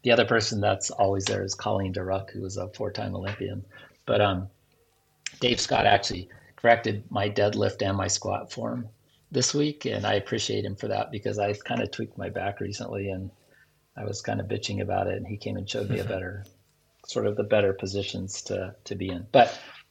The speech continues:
Speaker 1: so to answer your question, I, for my squats, I do the bar with, I'll be doing less weight because that was one of the things he criticized me for, but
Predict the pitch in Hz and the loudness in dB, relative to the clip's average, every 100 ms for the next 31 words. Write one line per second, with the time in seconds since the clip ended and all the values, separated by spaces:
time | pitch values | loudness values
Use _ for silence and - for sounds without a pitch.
0 | _ _ - 123 113 117 117 110 - 107 | _ _ -2 2 4 4 2 0 0 0
1 | 110 104 110 - - 110 104 - 131 131 | 0 0 -2 -4 -6 -2 -2 2 2 2
2 | 113 107 101 98 95 - _ - 101 104 | 0 0 0 0 -4 -10 _ -6 0 4
3 | 107 110 107 101 95 - _ _ _ _ | 6 6 4 0 -2 -6 _ _ _ _
4 | _ _ _ - 98 113 110 151 117 104 | _ _ _ 0 0 2 4 4 6 6
5 | 110 - 98 85 - 107 101 101 95 95 | 6 4 0 -2 -4 -4 2 2 2 -2
6 | 95 92 - 101 - 90 - 95 - 92 | -2 -4 -4 -6 -6 -6 -2 -2 -2 -4
7 | 90 92 - 92 92 98 - | -4 -8 -6 -4 -2 -4 -6